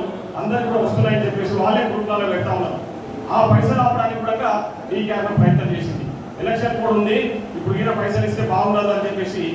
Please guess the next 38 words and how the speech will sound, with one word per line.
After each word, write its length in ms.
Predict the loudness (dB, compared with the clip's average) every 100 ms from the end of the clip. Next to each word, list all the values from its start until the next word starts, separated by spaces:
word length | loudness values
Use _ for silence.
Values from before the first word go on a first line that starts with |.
| -6 -8 -10 -6
ఎలక్షన్ 300 | -4 -2 0
వాళ్ళకు, 240 | 2 2 0 0
కలెక్టర్కు 420 | 0 2 0 0
వాళ్ళకి 220 | 0 0 0
ఇలా 100 | 0 2
ఫోన్ 160 | 2 0
చేస్తే, 260 | 0 -2 -2 -4 -6 -6
నేను 120 | -4
కలెక్టర్కి 400 | -2 0 0 -2 0
నేనే 160 | 0 0
చెప్పినా, 240 | 2 0 0 -4 -6 2
ఈ 40 | 6
పైసలన్నీ 440 | 6 6 2 0 0
కూడా 120 | -2 -2 0
ఎప్పుడో 200 | 4 4 4
పాతవి, 400 | 2 0 -2 -2 -4 -6 -10 -10
దీనికి 220 | -6 -4 -4
ఎలక్షన్ 340 | -4 -4 -4
కోడ్ 140 | -2 -2 0
దానికి 180 | 0 2
సంబంధం 320 | 2 2 0
లేదు, 180 | 0 0 0 -2 -6 -2
వాళ్ళ 120 | 0 4
పైసలు 280 | 4 4 2 0
కట్టి 180 | -2 -2
వాళ్ళ 120 | -2 -4
మిత్రుల్లో 340 | -4 -4 -4 -4
మిత్రులకు 340 | -2 0 2 2
ఇచ్చి 120 | 0 -2
పైసలు 260 | -2 -2
కట్టుకున్నారు 360 | -4 -4 -4 -4
కాబట్టి 300 | -2 0 0 0 -2 -6 -6
వాళ్ళ 140 | -2 0 0
పైసలు 260 | 2 2 2
ఎట్టి 160 | 2 0
పైసలు 280 | 0 0 -2 -2
ఆపొద్దని 360 | -2 -4 -4 -6
చెప్పేసి 340 | -6 -6 -4